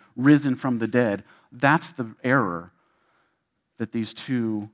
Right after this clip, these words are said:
have swerved on. And it's leading to the upsetting of the faith. That's a way gentle translation of that word, by the way.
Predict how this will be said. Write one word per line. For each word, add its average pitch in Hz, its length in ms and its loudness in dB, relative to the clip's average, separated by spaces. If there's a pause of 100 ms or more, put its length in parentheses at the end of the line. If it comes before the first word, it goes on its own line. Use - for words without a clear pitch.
have 113 220 -4
swerved 127 640 -4
on. 92 440 -8 (480)
And 147 120 4
it's 156 200 0
leading 196 320 0
to 165 100 -2
the 151 220 0 (120)
upsetting 160 520 0
of 143 80 0
the 139 80 -4
faith. 143 340 0
That's 139 200 -2
a 120 140 2 (540)
way 139 840 2 (260)
gentle 127 500 0
translation 113 840 -2
of 104 160 -6
that 98 180 -4
word, 101 240 -2
by 90 120 -4
the 90 100 -8
way. 85 160 -12